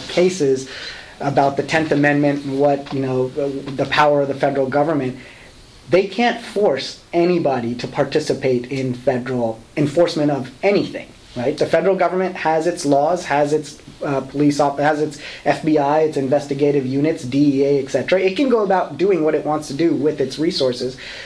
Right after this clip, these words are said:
but a long line of cases, actually many <laughs> of which started by, uh, through conservatives, uh,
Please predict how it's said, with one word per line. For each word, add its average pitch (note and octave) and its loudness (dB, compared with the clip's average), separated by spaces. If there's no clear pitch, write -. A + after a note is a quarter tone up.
but F#3 6
a F#3+ 4
long F#3 2
line G3 4
of E3+ -2
cases, D3 0
actually E3+ 2
many E3+ 2
<laughs> - 2
of G3 -2
which F3+ 0
started F3 0
by, D#3 0
uh, C#3+ 2
through D#3+ 0
conservatives, D#3+ 0
uh, C#3+ 4